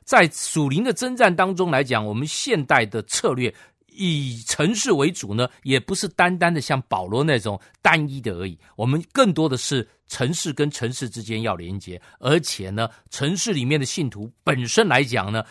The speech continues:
不是各自单打独斗。因为很多时候呢，现在的城市规模越来越大了。以前在一个城市里面，一间教会大概就可以涵盖所有的信徒。现在不一样了，现在在一个大都会里面有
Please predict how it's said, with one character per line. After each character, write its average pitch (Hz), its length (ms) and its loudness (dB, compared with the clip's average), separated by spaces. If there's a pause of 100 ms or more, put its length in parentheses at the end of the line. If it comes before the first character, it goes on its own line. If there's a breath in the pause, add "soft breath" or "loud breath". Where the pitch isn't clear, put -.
(140 soft breath)
不 165 100 0
是 165 180 -2 (120)
各 175 180 4
自 - 160 -6
单 120 220 0
打 80 160 -8
独 82 180 -20
斗。 - 160 -18 (1000)
因 170 140 2
为 151 240 6 (140)
很 147 240 2
多 208 180 10
时 147 220 0
候 147 220 4
呢， 120 180 2 (200 soft breath)
现 175 220 2
在 147 140 4
的 127 80 -4
城 - 260 -8
市 147 160 -6
规 147 200 -2
模 120 260 0
越 233 160 2
来 123 140 0
越 143 160 -2
大 87 240 -2
了。 - 80 -20 (580)
以 165 140 -2
前 214 260 4
在 269 180 4
一 254 120 -4
个 226 100 2
城 180 180 2
市 202 120 0
里 151 80 2
面， 165 200 2
一 226 80 -4
间 220 240 4
教 196 240 8
会 147 140 4
大 160 200 8
概 143 120 4
就 135 140 -2
可 123 80 -4
以 117 40 -4
涵 110 280 -6
盖 127 160 2
所 - 180 -6
有 131 80 -2
的 90 60 -12
信 95 200 -10
徒。 80 240 -18 (840)
现 247 220 -4
在 214 120 4
不 165 140 -6
一 120 120 -2
样 107 180 2
了， 85 80 -8
现 269 240 -2
在 233 140 4
在 233 200 0
一 - 40 -4
个 196 100 -6
大 - 300 0
都 208 200 -6
会 190 160 4
里 110 120 -2
面 147 180 0
有 160 80 -2